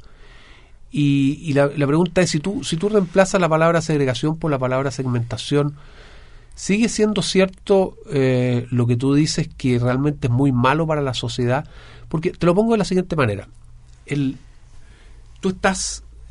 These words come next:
eh, muy en contra en el libro, por lo que yo he leído, del tema del financiamiento compartido. ¿Qué es lo que es el financiamiento compartido? Es que a la subvención que recibe un colegio se le pueda agregar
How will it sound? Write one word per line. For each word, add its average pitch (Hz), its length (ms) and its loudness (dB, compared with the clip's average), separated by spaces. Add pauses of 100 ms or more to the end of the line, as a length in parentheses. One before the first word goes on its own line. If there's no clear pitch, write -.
eh, 123 380 -4 (100)
muy 160 260 0
en 165 100 0
contra 160 500 -4
en 147 80 -2
el 127 180 -2
libro, 143 400 -2
por 135 180 -8
lo 104 120 -6
que 107 100 -8
yo 120 140 -2
he - 20 -2
leído, 123 560 -2
del 117 720 -6
tema 131 200 -4
del 123 100 -6
financiamiento 120 600 -6
compartido. 107 680 -10 (520)
¿Qué 180 100 -8
es - 20 -4
lo 175 80 -6
que 185 60 -4
es - 20 -6
el 170 60 -8
financiamiento 156 500 -8
compartido? 147 720 -8
Es - 80 -10
que 135 200 -6 (480)
a 131 80 -8
la 120 120 -4
subvención 123 920 -2 (100)
que 120 100 -10
recibe 139 360 -8
un 139 100 -10
colegio 147 560 -6 (540)
se - 120 -10
le 117 100 0
pueda 143 380 0
agregar 120 640 -4